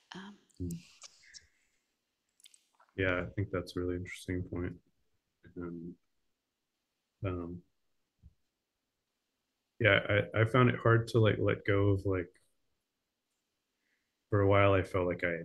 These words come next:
Speaker 2: needed to be sad. And when I wasn't, I, I was giving myself a hard time about it.
Speaker 1: Mm-hmm.
Speaker 2: And, uh,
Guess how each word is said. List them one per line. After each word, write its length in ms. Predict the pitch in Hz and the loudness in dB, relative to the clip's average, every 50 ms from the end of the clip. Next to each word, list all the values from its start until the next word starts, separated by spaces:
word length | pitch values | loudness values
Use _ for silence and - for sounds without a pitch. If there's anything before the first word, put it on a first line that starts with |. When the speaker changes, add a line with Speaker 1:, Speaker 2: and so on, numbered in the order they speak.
| 85 85 | -8 -8
Speaker 2:
needed 380 | 85 85 90 90 95 87 - - | -6 -4 -4 -2 -4 -4 -6 -10
to 80 | - | -12
be 160 | 87 90 85 85 | -10 -8 -8 -8
sad. 360 | - - 90 85 85 80 85 - _ _ _ _ _ _ _ _ | -8 -8 -6 -6 -6 -8 -12 -14 _ _ _ _ _ _ _ _
And 280 | - 87 90 85 82 85 | -8 -8 -6 -6 -6 -8
when 120 | 85 85 | -8 -8
I 80 | 85 85 | -8 -8
wasn't, 440 | 85 87 90 90 90 87 90 87 82 | -4 -2 -2 -2 -2 -2 -4 -6 -6
I, 140 | 85 85 85 - - - _ _ _ _ _ _ _ _ _ - | -8 -8 -10 -10 -12 -16 _ _ _ _ _ _ _ _ _ -10
I 40 | 110 | -10
was 140 | 85 85 - | -10 -10 -12
giving 200 | - 90 90 87 | -12 -10 -8 -8
myself 320 | 87 87 - - 90 85 | -8 -8 -6 -8 -8 -8
a 60 | 87 82 | -8 -8
hard 200 | 85 85 82 - | -8 -10 -10 -10
time 280 | - 85 85 85 85 82 | -12 -12 -10 -10 -10 -10
about 180 | 85 82 82 82 | -10 -10 -8 -10
it. 140 | 85 82 - - _ _ _ _ _ _ _ - | -10 -12 -14 -18 _ _ _ _ _ _ _ -20
Speaker 1:
Mm-hmm. 540 | 196 170 _ _ _ _ _ - 90 85 87 | -20 -20 _ _ _ _ _ -14 -12 -12 -12
Speaker 2:
And, 200 | 85 85 85 85 | -14 -12 -12 -12
uh, 260 | 82 82 82 82 82 | -12 -10 -10 -12 -14